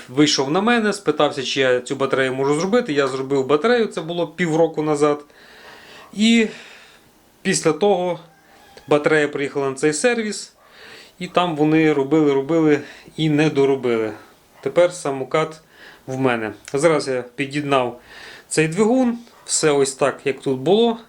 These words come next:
на соплях. І зараз я вам покажу. Ми вмикаємо і можемо бачити,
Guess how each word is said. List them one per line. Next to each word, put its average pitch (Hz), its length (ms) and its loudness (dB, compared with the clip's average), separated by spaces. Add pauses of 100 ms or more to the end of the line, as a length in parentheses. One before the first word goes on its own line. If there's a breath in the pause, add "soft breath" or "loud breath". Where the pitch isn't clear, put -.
(180)
на 165 200 2
соплях. 165 640 2 (580 loud breath)
І 180 140 0
зараз 151 480 0 (840 loud breath)
я 135 120 2
вам 135 160 2
покажу. 127 600 0 (200 loud breath)
Ми 143 160 2
вмикаємо 202 640 0 (1200)
і 170 140 0
можемо 135 380 0
бачити, 165 540 0